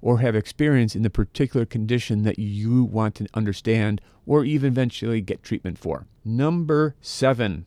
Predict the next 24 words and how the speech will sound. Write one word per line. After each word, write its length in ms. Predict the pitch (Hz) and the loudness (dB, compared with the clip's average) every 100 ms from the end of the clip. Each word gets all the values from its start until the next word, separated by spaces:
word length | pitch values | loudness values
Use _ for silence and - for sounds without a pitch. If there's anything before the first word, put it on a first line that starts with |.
| _ | _
review 500 | 117 127 117 175 214 | 2 2 4 2 4
insurance 400 | 170 - 160 151 | 2 2 0 0
plans. 500 | - 113 90 87 - _ - | -2 -2 -2 -4 -10 _ -8
Make 380 | 110 156 240 - | -2 0 0 -4
sure 340 | - 175 180 | -2 0 2
that 180 | 143 - | 0 -2
you 120 | 135 | -4
take 360 | - 143 147 131 | -2 -2 -2 0
a 100 | 117 | 0
regular 420 | 117 131 147 147 | 0 0 0 0
review, 560 | 147 127 151 127 117 117 | -2 0 0 2 0 0
annual 280 | 139 160 | -2 0
review 540 | 151 131 143 131 110 107 - | 0 0 2 2 0 -4 -2
of 280 | 117 110 - | 0 0 -4
what 340 | - 110 143 - - | -4 4 4 4 -2
you 380 | 117 135 135 - | 2 4 4 2
are 100 | 117 | -2
getting 300 | 110 113 113 | 0 0 0
coverage 380 | - 107 104 - | -2 -2 -2 -4
for. 320 | 110 98 - _ _ - | -2 -2 -2 _ _ -2
What 180 | 151 | 0
is 140 | 185 156 | 0 2
your 60 | |
insurance 480 | 139 - 143 143 - | 0 0 0 0 -2